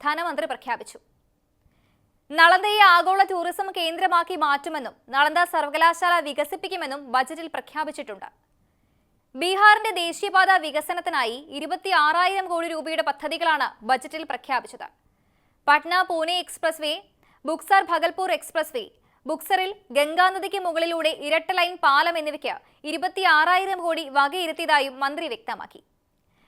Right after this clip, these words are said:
വിമാനത്താവളങ്ങൾ, മെഡിക്കൽ കോളേജുകൾ, സ്പോർട്സ് മേഖലയിലെ അടിസ്ഥാന സൗകര്യം വികസനം എന്നിവയും നിർമ്മിക്കും.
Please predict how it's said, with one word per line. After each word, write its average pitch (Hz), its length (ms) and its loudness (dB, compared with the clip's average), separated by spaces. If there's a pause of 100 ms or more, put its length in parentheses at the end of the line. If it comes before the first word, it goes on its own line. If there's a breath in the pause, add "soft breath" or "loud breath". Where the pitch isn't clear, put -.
(160)
വിമാനത്താവളങ്ങൾ, 311 920 2 (280)
മെഡിക്കൽ 302 380 0
കോളേജുകൾ, 302 480 0 (280)
സ്പോർട്സ് 349 440 0
മേഖലയിലെ 339 460 0
അടിസ്ഥാന 302 340 -4 (140)
സൗകര്യം 302 480 0 (340 soft breath)
വികസനം 294 460 -4 (140)
എന്നിവയും 311 460 -4
നിർമ്മിക്കും. - 340 -14